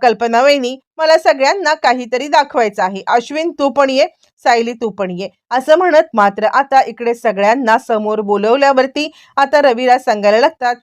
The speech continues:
"काल रात्री ज्या ठिकाणी आम्ही गेलो होतो प्रतिमाला सगळं आठवण्यासाठी. कल्पना वहिनी, तुम्ही काल तिकडे नव्हतात,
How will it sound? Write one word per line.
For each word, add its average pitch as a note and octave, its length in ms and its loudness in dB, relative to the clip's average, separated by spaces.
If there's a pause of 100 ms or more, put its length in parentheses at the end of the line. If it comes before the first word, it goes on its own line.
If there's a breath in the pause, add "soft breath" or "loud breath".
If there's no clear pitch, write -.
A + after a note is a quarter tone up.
"काल G3 280 0
रात्री B3 400 -2
ज्या G#3+ 240 2
ठिकाणी A#3+ 540 -4
आम्ही A#3+ 220 -2
गेलो B3 260 2
होतो A3 300 4 (360 soft breath)
प्रतिमाला D4 540 2
सगळं C4 360 2
आठवण्यासाठी. G#3+ 720 0 (280 soft breath)
कल्पना A3 360 2
वहिनी, B3 280 2
तुम्ही A#3+ 320 -4
काल A#3 280 0
तिकडे A3+ 240 -6
नव्हतात, G3+ 420 0